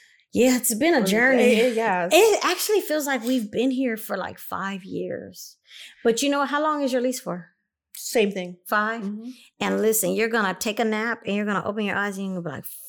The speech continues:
Speaker 1: "Fuck, I gotta sign this lease again."
Speaker 2: Fuck, dude. And I am, though. I am, 'cause I'm like, "I fucking built this shit." I, I, this
Speaker 1: That's
Speaker 2: is not
Speaker 1: how
Speaker 2: the,
Speaker 1: I
Speaker 2: this is gonna
Speaker 1: feel.
Speaker 2: be
Speaker 1: That's
Speaker 2: number,
Speaker 1: how I feel.
Speaker 2: this is gonna be, 'cause I eventually, obviously, my, my goal in life is my school,
Speaker 1: Mm-hmm.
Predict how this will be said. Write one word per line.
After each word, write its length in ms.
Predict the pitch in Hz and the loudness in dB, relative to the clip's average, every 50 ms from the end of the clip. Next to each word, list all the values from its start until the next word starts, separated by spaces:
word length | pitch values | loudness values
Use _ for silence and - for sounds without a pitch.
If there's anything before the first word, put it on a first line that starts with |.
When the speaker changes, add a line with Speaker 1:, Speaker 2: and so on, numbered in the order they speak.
| - - | -4 0
Speaker 1:
"Fuck, 220 | 233 214 202 214 | 0 2 2 0
I 80 | 208 196 | 0 0
gotta 180 | 190 160 170 | 0 -2 -2
sign 220 | - - 180 180 180 | -2 -4 -4 -4 -4
this 120 | 185 185 | -4 -4
lease 200 | 190 190 190 - | -4 -2 -2 -2
again." 340 | 175 156 160 156 151 151 160 - | -4 -4 -6 -6 -8 -8 -10 -6
Speaker 2:
Fuck, 460 | - 190 202 202 185 160 156 - - 190 | -2 0 2 2 2 2 0 -2 -6 -6
dude. 360 | 175 190 180 180 175 175 170 - | -4 -2 -2 0 -2 -2 -4 -2
And 100 | 214 208 | 0 2
I 140 | 202 233 | 4 4
am, 280 | 226 220 262 277 247 226 | 6 6 6 4 4 4
though. 280 | 214 208 202 196 202 202 | 4 4 4 4 4 4
I 140 | 180 208 254 | 2 2 2
am, 280 | 254 254 269 254 220 | 4 4 4 2 2
'cause 120 | 190 247 247 | 0 0 0
I'm 100 | 247 262 | 0 2
like, 160 | 233 214 220 | 2 2 0
"I 60 | - 170 | 0 0
fucking 300 | - 240 214 - 185 170 | -2 -2 -2 -2 -4 -4
built 220 | 165 190 214 214 | -2 -2 -2 0
this 180 | 220 226 233 233 | 0 0 0 0
shit." 120 | - 226 | 0 2
I, 120 | - 277 285 - | 2 2 4 4
I, 80 | 269 269 | 4 4
this 80 | 359 - | 6 6
Speaker 1:
That's 40 | |
Speaker 2:
is 60 | 440 370 | 8 8
not 120 | 370 320 285 269 | 8 8 6 6
Speaker 1:
how 60 | 254 254 | 4 4
Speaker 2:
the, 60 | - | 2
Speaker 1:
I 60 | - 233 226 | 2 4 6
Speaker 2:
this 100 | 233 233 | 6 6
is 120 | 226 349 - | 6 6 6
gonna 140 | - - - | 6 6 6
Speaker 1:
feel. 80 | - - | 6 6
Speaker 2:
be 160 | 339 339 330 | 4 4 6
Speaker 1:
That's 120 | 311 302 | 6 6
Speaker 2:
number, 180 | 285 285 262 214 | 6 6 4 4
Speaker 1:
how 60 | 214 | 2
I 60 | 208 | 0
feel. 320 | 208 - 214 202 202 202 240 | -2 -2 -4 -4 -2 2 2
Speaker 2:
this 160 | 311 349 - | 4 6 6
is 140 | 440 392 - | 6 6 6
gonna 180 | 427 370 349 | 4 4 4
be, 160 | 247 269 285 | 4 2 0
'cause 180 | 277 - 294 254 | 0 0 2 4
I 160 | 254 247 269 | 4 6 6
eventually, 460 | 262 240 247 240 247 - - 254 233 | 6 4 2 2 0 0 0 2 2
obviously, 480 | 208 196 196 190 196 208 208 208 226 208 | 4 4 4 4 2 0 -2 0 0 0
my, 280 | 214 202 190 190 - - | 2 2 2 2 0 0
my 320 | - 208 208 208 196 196 | -2 0 0 2 2 0
goal 340 | 196 196 220 202 190 190 196 | 0 0 2 4 4 4 4
in 100 | 202 202 | 4 2
life 280 | 196 180 170 185 185 - | 0 0 0 0 -2 -2
is 140 | 190 185 - | -4 -4 -2
my 160 | 185 175 175 | -2 -2 -2
school, 560 | 180 - - - 185 165 156 151 214 262 - _ _ | -2 -4 -4 -4 -2 0 0 0 0 -2 -4 _ _
Speaker 1:
Mm-hmm. 220 | 226 214 208 208 | -2 -2 -2 -2